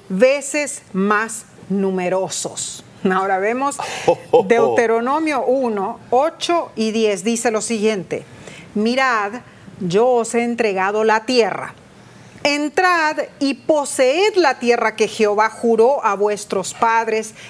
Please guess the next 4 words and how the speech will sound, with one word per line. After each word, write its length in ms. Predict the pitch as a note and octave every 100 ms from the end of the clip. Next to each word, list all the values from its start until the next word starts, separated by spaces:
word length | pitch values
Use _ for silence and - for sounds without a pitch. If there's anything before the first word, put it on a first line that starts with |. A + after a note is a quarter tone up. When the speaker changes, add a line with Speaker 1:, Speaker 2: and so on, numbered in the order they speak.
| - -
Speaker 1:
Abraham, 720 | D#3 E3 F#3+ A#3+ B3+ B3 A#3
Isaac 680 | D#3+ - G#3+ A3 A3+ A#3 -
y 80 | F#3
Jacob, 600 | D#3+ E3 - B3 A#3+ A#3+